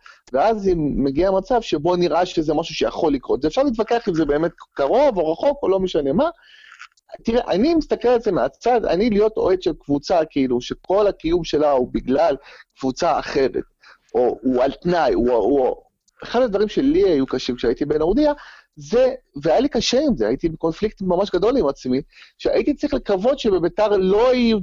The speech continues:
לא יהיה שיפור, לא יקרו דברים טובים, כדי שתמשיך להיות הצדקה לנורדיה.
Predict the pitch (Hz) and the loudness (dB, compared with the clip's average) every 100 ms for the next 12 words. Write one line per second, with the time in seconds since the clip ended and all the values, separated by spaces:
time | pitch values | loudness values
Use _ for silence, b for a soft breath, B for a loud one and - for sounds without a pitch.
0 | 180 180 190 226 220 208 - - - 180 | -2 0 2 4 2 0 -2 -6 -4 0
1 | 156 156 226 202 202 160 160 190 - 190 | 2 2 0 0 -2 0 0 0 0 0
2 | 294 320 B B _ - 214 226 196 180 | 0 -2 B B _ -4 -2 -2 -2 -4
3 | 208 190 175 170 - 143 151 131 135 113 | -2 -2 0 -2 -4 -4 0 0 0 0
4 | 120 113 104 | -2 -2 -4